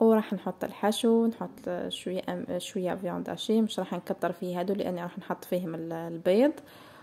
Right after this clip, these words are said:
ونحاول اني نخدم الاطراف نتاعها بهذا الشكل، يعني نرفعها، وراح كيما هكذا نلمهم في الاطراف وتجي على شكل قارب دي باركيت.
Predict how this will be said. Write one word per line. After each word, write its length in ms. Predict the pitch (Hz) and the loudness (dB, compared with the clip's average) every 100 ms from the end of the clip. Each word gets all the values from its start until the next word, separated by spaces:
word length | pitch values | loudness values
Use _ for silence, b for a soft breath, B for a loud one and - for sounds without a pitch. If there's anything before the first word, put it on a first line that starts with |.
| B - | B 4
ونحاول 680 | 240 247 - 233 202 196 - | 6 6 6 4 6 4 2
اني 560 | 220 214 190 190 202 208 | 4 6 4 2 2 2
نخدم 440 | 196 - 185 180 | 0 -2 -2 -2
الاطراف 680 | 180 180 220 226 202 180 196 | -2 0 0 2 0 0 -6
نتاعها 320 | - - 175 | -8 -8 -8
بهذا 340 | 185 220 233 | 0 2 4
الشكل، 440 | 226 - 185 - 185 | 2 0 0 0 -2
يعني 320 | 180 175 175 | 0 0 -4
نرفعها، 840 | 175 170 - 175 - 196 226 262 B B B - | -4 -6 -4 -4 -4 0 0 0 B B B 0
وراح 640 | 185 175 - - 180 175 180 | 0 0 -4 -6 -4 -4 -4
كيما 280 | 208 180 180 | -4 -2 -2
هكذا 240 | - 190 | -2 0
نلمهم 580 | 180 190 214 190 185 180 | 2 4 6 4 0 -4
في 220 | 175 - | -2 2
الاطراف 840 | 247 - 190 185 185 208 240 - | 2 2 -4 0 4 4 4 -2
وتجي 260 | 180 170 214 | -10 -4 -2
على 300 | 180 180 175 | 0 0 -2
شكل 440 | - 226 233 269 262 B B _ | 2 0 2 0 -2 B B _
قارب 360 | 202 185 180 180 | 2 4 4 0
دي 200 | 185 185 | 2 4
باركيت. 800 | 175 160 - - 175 208 226 | 4 -2 -4 -4 0 2 0